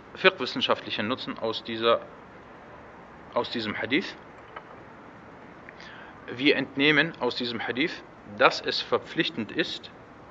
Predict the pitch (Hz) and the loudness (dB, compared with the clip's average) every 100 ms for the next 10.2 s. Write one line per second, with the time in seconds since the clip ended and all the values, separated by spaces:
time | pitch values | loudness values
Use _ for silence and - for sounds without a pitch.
0 | - - - - - - - - - 107 | -18 -20 -18 -20 -20 -20 -20 -20 -14 -6
1 | 113 156 - - - - - 110 139 170 | 2 2 2 -2 -8 -18 -8 8 12 12
2 | 151 156 180 - - - - 120 123 120 | 12 6 4 -2 -12 -14 0 2 4 4
3 | 160 175 - 151 170 - - - - - | 4 4 4 4 4 2 -12 -16 -18 -10
4 | - 135 120 110 107 95 - - - - | -4 2 4 8 8 6 -4 -16 -20 -20
5 | - - - - - - - - - 107 | -20 -20 -20 -20 -20 -20 -20 -2 2 2
6 | - - - - - - - - - - | 0 -12 -16 -18 -20 -18 -18 -18 -18 -18
7 | - - 131 135 - 170 - - - - | -16 0 6 6 4 -4 -4 -10 -16 -20
8 | - - - - - - - 120 - - | -20 -20 -20 -20 -20 -8 -4 -2 0 0
9 | - 214 196 175 185 180 185 190 - 165 | 6 6 6 6 6 4 0 -2 2 2
10 | 180 | 2